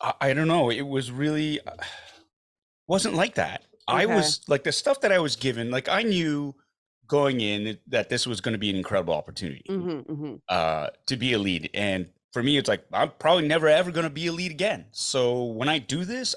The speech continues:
Speaker 1: I wanna do it right."
Speaker 2: Right.
Speaker 1: And so I prepped like a beast, um, going into it. And
Speaker 2: Yeah.
Speaker 1: that was my thing was, "No one's gonna have to wait for me.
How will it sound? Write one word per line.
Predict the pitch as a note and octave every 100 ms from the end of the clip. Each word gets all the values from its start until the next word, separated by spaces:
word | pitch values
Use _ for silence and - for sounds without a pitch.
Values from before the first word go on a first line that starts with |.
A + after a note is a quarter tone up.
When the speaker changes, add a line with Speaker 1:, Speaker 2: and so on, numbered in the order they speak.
| -
Speaker 1:
I | A2
wanna | A#2 G#2
do | G#2
it | F2
right." | F#2+ F2 - _ -
Speaker 2:
Right. | D#3+ F#3 E3+ E3
Speaker 1:
And | D3
so | - B2+ B2 B2 A#2+ _ -
I | C3 F#3 - _ _ _ _ _ -
prepped | - D#3 B2 - _ _ _ _ -
like | A#2+ A2
a | F2+ F2 _ _ -
beast, | C3+ F#2 - - _ _ _ _ _ -
um, | G#2 F2+ C#2 - D#3 A2+ _
going | C#3+ A#2
into | A2+ G2 F#2
it. | - _ _ _ -
And | A2+ G#2+ G#2 G3+
Speaker 2:
Yeah. | E3+
Speaker 1:
that | C#3+ D3+
was | D#3+ A2+
my | B2 C3+ C#3
thing | C3+ A#2+
was, | A2 G#2+ G#2 G2 - _
"No | A2 A2+ C#3+
one's | D3
gonna | B2 A2
have | A2
to | G2+
wait | F2+ F#2+
for | -
me. | D#2+ C#2